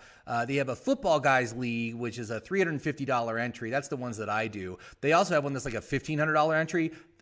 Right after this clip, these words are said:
That's a little bit too rich for my blood, but I do enjoy the high stake leagues. Um, you can tell that everybody you're playing with is a good fantasy player. They know their stuff. Uh, it's very competitive, and I gotta say,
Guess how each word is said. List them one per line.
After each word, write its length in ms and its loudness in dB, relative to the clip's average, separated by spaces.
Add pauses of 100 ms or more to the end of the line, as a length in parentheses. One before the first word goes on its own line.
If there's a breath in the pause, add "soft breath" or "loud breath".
(100)
That's 280 0
a 40 0
little 160 0
bit 100 -2
too 120 -8
rich 200 -4
for 100 -6
my 160 0
blood, 380 0
but 120 0
I 140 -2
do 320 -2
enjoy 300 0
the 100 -4
high 180 -4
stake 340 -10
leagues. 360 -6 (300 loud breath)
Um, 460 2 (580)
you 120 -6
can 160 -4
tell 340 6
that 140 -2
everybody 260 -2
you're 80 -2
playing 380 -4
with 340 -4 (840)
is 180 0
a 60 -2
good 320 -2
fantasy 360 -10
player. 260 -10
They 140 -8
know 320 -2
their 120 -2
stuff. 460 -6 (300 loud breath)
Uh, 180 -2
it's 180 -8
very 300 2
competitive, 640 -2 (240 loud breath)
and 300 0
I 80 0
gotta 200 2
say, 680 2